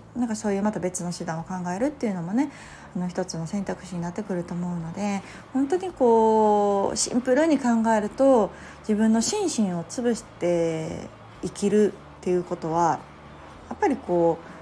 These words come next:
う、合理に反してるというかね、人は幸せになるために生きていると私は思っている、うん、ので、やっぱりこう、幸せになるためにはどういう手段を取るべきかっていうような考え方をぜひしてほしいなと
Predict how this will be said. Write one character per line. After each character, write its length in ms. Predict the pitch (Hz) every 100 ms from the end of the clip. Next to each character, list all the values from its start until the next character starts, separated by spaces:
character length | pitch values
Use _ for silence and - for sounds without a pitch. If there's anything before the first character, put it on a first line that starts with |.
| - - - -
う、 20 |
合 140 | 196 202
理 120 | 202
に 80 | 208
反 240 | 214 196
し 40 | -
て 100 | 180
る 80 |
と 120 | 175 180
い 20 |
う 20 |
か 120 | -
ね、 80 | 320 - - - - - - - - -
人 240 | 277 277
は 100 | 180
幸 260 | - 294 320
せ 120 | 339
に 60 | 311
な 80 | 202
る 80 | 196
た 100 | 233
め 120 | 214
に 100 | 170
生 80 | -
き 20 |
て 120 | 202
い 20 |
る 80 | 226
と 80 | 185
私 240 | 170 -
は 80 | 196
思 200 | 196 226
っ 20 |
て 180 | - 190
い 40 |
る、 120 | 175 165 - - - - -
う 40 | 196
ん、 240 | 185 180
の 100 | 190
で、 160 | 220 392
や 160 | 294
っ 840 | - - - - - - - - 277
ぱ 40 |
り 20 |
こ 280 | 262 185 175
う、 80 | 175
幸 260 | 208 240 240
せ 120 | 247
に 40 |
な 140 | 226 226
る 40 |
た 120 | 415
め 100 | 415
に 80 | 277
は 100 | 208
ど 160 | 202 196
う 60 |
い 220 | 190 185
う 40 | 185
手 140 | -
段 300 | 214 170 180
を 40 | 175
取 140 | 208
る 60 | 196
べ 100 | 233
き 140 | -
か 100 | 196
っ 20 |
て 220 | - -
い 100 | 294
う 40 | 359
よ 80 | 285
う 60 |
な 340 | 240 262 214 -
考 60 | 208 190
え 100 | 202
方 260 | - - 107
を 180 | - - - - - - -
ぜ 80 | 240
ひ 140 | 214
し 80 | -
て 100 | 247
ほ 120 | 247
し 120 | -
い 20 | 214
な 240 | 214 226
と 240 | - -